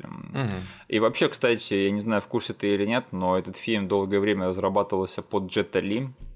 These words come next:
Speaker 2: и именно он должен был сыграть главную роль здесь.
Speaker 1: А.
Speaker 2: Да, но не срослось, а он, вы-, видимо, выбрал какой-то другой проект, возможно, это был «Ромео должен умереть», который мы тоже обсуждали.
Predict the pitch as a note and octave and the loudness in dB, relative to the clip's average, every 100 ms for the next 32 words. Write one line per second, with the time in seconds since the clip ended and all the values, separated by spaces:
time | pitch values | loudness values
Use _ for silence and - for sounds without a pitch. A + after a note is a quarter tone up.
0 | - _ _ - F#2+ F#2+ F#2+ G2 F#2+ A2 | -20 _ _ -10 -6 -4 -4 0 0 2
1 | A2+ G2 F#2+ F#2+ F#2 F#2+ - F#2+ F2+ F2+ | 2 4 0 0 -4 -4 0 0 2 2
2 | F2 F2 F2+ F2 D#2+ - - - - - | 0 0 -4 -4 -4 -8 -14 -12 -10 -10
3 | - - _ - B2 A#2+ B2+ D#3 F#3+ F3+ | -12 -16 _ -4 0 0 0 0 -2 -2
4 | C3+ G2+ F#2 G2 G2+ - - G#2 F#2+ F2+ | -4 -4 -6 -8 -10 -10 0 2 4 2
5 | G#2 C3+ C3+ - B2+ B2+ C#3+ B2 G2 F2 | 2 2 2 2 2 2 -2 2 2 2
6 | - F#2+ F#2+ F#2+ F#2+ F#2+ F#2+ A2+ A2 A2+ | -2 -2 -2 -2 -2 -4 0 0 2 0
7 | A2+ G#2+ G#2 A2 G#2 G2+ A2 G#2+ G2 G#2 | 2 4 4 4 2 0 0 0 2 2
8 | A2 G#2 - G#2 A2+ G2 F#2 G#2 A2 G2+ | 4 4 4 2 2 0 0 2 2 2
9 | F#2+ G2 F#2+ G2+ F#2+ F#2+ G2+ F#2+ F#2 E2+ | 0 -2 2 2 2 2 2 2 2 0
10 | F#2 F#2+ F#2 F#2 F#2 G2 F#2+ - G2 F#2 | -2 -2 -2 -4 -4 -2 -2 -2 -6 -4
11 | F#2 F2 E2 F#2+ - F#2 F2+ E2+ - | -4 -4 -6 -8 -8 -10 -6 -6 -6